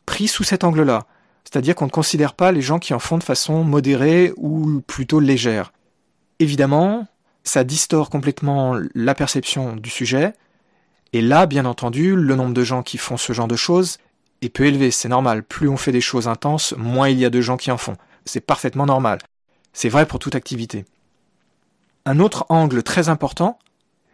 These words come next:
c'est que jusqu'à il y a pas très longtemps, le B D S M était officiellement considéré d'un point de vue médical comme une maladie mentale.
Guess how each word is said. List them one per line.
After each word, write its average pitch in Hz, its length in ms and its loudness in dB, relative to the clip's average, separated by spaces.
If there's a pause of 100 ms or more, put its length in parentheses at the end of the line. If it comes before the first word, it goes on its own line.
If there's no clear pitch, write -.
c'est - 220 0
que 160 320 2
jusqu'à 160 400 0
il 139 80 0
y 127 80 4
a 110 60 0
pas - 180 -2
très - 160 -2
longtemps, 185 400 0 (720)
le 143 100 -2
B 147 80 4
D 156 140 4
S - 180 -2
M 160 160 4
était 131 300 0
officiellement 123 720 -2 (680)
considéré 165 680 2
d'un 139 120 0
point 135 180 0
de 123 40 -2
vue 123 100 -4
médical 131 540 0
comme 165 280 0
une 127 120 -2
maladie 123 300 2
mentale. 135 400 -2